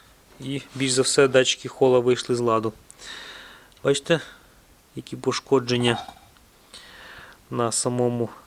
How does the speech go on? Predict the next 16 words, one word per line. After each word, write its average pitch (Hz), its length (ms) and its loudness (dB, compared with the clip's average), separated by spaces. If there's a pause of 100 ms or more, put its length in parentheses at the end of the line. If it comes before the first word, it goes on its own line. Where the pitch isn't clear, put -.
(140)
фазному 117 460 0
дроті. 113 460 -6 (180)
Жовтому 160 640 0 (120)
ізоляція 143 760 2 (120)
лопла, 131 500 2 (840)
так - 180 -18
само 120 360 0
ось 113 140 -4
тут - 280 -12
на 123 120 -2
синьому. 160 540 -2 (2000)
Зараз 127 300 4
буду 127 340 0 (200)
міняти 135 500 2
цей 123 200 0
дріт. 120 380 -2